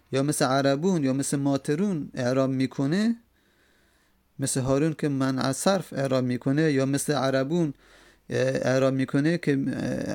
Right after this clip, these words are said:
عربونون، عربونن، عربونن، میگه جاء زیدونون، رأیت زیدونن، مررت به زیدونن، یا مثل ماترون فقط همین حالت،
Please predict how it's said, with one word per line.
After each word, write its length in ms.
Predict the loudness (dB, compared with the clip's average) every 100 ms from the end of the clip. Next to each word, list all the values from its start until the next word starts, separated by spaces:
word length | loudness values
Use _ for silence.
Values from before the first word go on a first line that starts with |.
| -2
عربونون، 600 | 0 0 2 2 4 2
عربونن، 640 | 2 0 0 0 2 2 2
عربونن، 520 | 2 0 2 2 2
میگه 260 | 2 2
جاء 300 | 4 2 4
زیدونون، 920 | 2 4 2 4 2 4 4 4 -2 -2
رأیت 360 | 0 2 0 0
زیدونن، 640 | 2 2 2 2 4 4
مررت 460 | 2 2 2 0
به 100 | 0
زیدونن، 680 | 0 0 2 2 2 2 0 -6 -20 -20 -20 _
یا 80 | 0
مثل 220 | 0 2
ماترون 540 | 2 2 2 0 0 -2
فقط 380 | -4 -2 -2 -4 _ _ -20 -10
همین 240 | -2 0 2
حالت، 420 | 2 2 0 -4